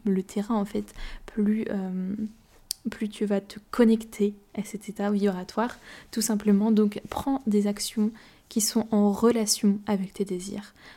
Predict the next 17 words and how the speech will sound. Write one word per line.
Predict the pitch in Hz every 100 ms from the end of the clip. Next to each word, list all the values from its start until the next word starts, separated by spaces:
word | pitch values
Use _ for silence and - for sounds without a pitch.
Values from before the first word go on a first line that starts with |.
| - _ _ _ _ _ _ _ _ _ _ _ _ _ - -
Euh, | 190 190 196 -
passe | 269 285 -
à | 214
l'action. | 196 208 - - 220 247
Ça | 226
veut | 214
pas | 214 220
dire | 254 254
entreprendre | 214 214 226 226 220 208
plein | 220 202
de |
choses, | - 226
ça | 214
veut | 202
dire | 202 -
entreprendre | 220 208 233 214 240 233
sur | - 220